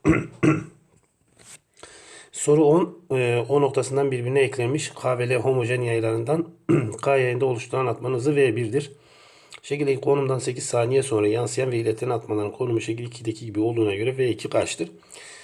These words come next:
Arkadaşlar aynı yayda kaldığı sürece bunun hızı V bir ise şunun hızı da V birdir. Bizden V iki istiyor. Şimdi bu atmanın göbeği buradan buraya bir sürede gelmiş. Buna T bir diyelim.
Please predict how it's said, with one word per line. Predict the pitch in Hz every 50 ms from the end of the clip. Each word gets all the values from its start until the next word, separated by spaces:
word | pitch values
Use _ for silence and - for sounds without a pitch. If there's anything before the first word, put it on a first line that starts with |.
| - - - - - - _ _
Arkadaşlar | - 151 147 - - 135 120 113 - - 151 156 151 - - -
aynı | 135 135 139 139 139
yayda | 131 131 131 127 135 131
kaldığı | 127 - 135 127 117 123 135 131
sürece | - - 110 104 104 104 143 151 151 - - 117
bunun | - 117 131 135 131
hızı | 123 117 135 127
V | 127 127 123 113 107
bir | 107
ise | 104 98 - - 135 151 147 147
şunun | - - 143 139 127
hızı | 107 104 101 101
da | 101 95
V | 95 98 95 95
birdir. | 104 120 131 151 165 - - -
Bizden | - 127 131 131 120 120
V | 123 113
iki | 104 - - 107
istiyor. | 95 - - - 131 165 175 - - - _ _ _ - - - - - - - _ -
Şimdi | - 131 135 135 139
bu | 147 135 131
atmanın | 131 131 - 131 135 147 147 135
göbeği | 123 131 127 123 127 131 131 120 104
buradan | 113 120 123 139 143 143 131 131
buraya | 139 135 123 127 143 165 156 - - - _ _ _ _ _ _ _ _ _ -
bir | 127 135
sürede | 127 - - 117 117 113 147 156
gelmiş. | 143 143 123 107 98 92 - - - -
Buna | 107 110 117 - -
T | - - 135 127 127
bir | 135 127 107
diyelim. | 98 98 107 123 170